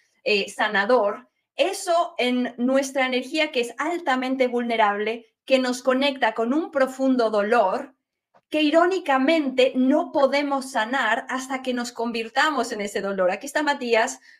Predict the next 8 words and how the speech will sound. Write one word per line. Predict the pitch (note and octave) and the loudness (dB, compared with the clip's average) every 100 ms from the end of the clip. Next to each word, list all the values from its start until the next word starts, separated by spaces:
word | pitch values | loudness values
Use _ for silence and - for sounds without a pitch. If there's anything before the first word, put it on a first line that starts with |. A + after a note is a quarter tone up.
| _ | _
con | - C4+ | 2 4
un | C4+ | 6
terrible | C4+ C#4+ D#4+ E4 | 6 6 2 2
dolor | D4 A3 - E5 D#5+ - | 0 4 4 4 4 6
<laughs> | C#4 C4+ - - - C5+ - - D#5+ _ _ | 6 4 -6 -8 -6 -6 -8 -12 -12 _ _
en | D4 F#4 | 4 4
el | G4 D4+ | 2 4
médico, | B3 A3+ G#3 - G3+ - | 4 4 2 0 0 0